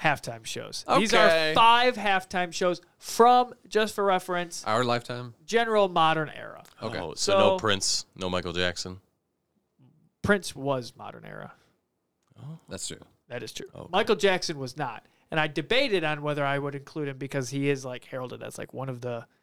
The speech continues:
Speaker 1: he was, like, one of the
Speaker 3: Totally.
Speaker 1: first, like,
Speaker 3: He's the
Speaker 1: big
Speaker 3: originator.
Speaker 1: ones. Yeah.
Speaker 2: Yeah, yeah, yeah.
Speaker 3: They did that during the f-, Super Bowl.
Speaker 1: Yeah.
Speaker 3: They had
Speaker 1: Did you
Speaker 3: the
Speaker 1: ever
Speaker 3: game on
Speaker 1: watch
Speaker 3: Fox, and on C B S at halftime, they said Michael Jackson will be performing.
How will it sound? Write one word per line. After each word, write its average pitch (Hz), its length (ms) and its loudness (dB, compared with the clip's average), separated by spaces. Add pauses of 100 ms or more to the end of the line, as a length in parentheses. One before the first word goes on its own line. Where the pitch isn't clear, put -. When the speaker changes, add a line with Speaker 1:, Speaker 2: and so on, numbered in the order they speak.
(320)
Speaker 1:
he 208 120 0
was, 269 180 2
like, 143 160 -6
one 135 120 -6
of 123 100 -8
the 113 80 -6
Speaker 3:
Totally. 151 200 0
Speaker 1:
first, 151 300 -4
like, 123 80 0
Speaker 3:
He's 127 140 2
the 131 120 6
Speaker 1:
big 117 60 6
Speaker 3:
originator. 120 460 4
Speaker 1:
ones. - 260 -8
Yeah. 143 140 -8 (120)
Speaker 2:
Yeah, - 60 -14
yeah, 62 100 -12
yeah. - 100 -16 (120)
Speaker 3:
They 117 160 4
did 127 220 2
that 104 220 2
during 110 360 0
the 98 120 -4
f-, - 260 -14
Super 131 360 -2
Bowl. 87 260 0
Speaker 1:
Yeah. 123 220 -6 (460)
Speaker 3:
They 104 120 0
had 104 440 2
Speaker 1:
Did 180 180 0
you 269 60 4
Speaker 3:
the 311 80 4
Speaker 1:
ever 269 40 4
Speaker 3:
game 120 240 6
on 110 280 6
Speaker 1:
watch 135 100 -6
Speaker 3:
Fox, 127 420 4
and 104 100 0
on 98 120 2
C - 200 0
B 104 160 2
S 101 320 2
at 104 160 0
halftime, 113 460 0
they 90 120 -2
said 92 200 -2
Michael 95 240 -2
Jackson 95 400 -4
will 90 80 -6
be 90 120 -8
performing. 92 520 -8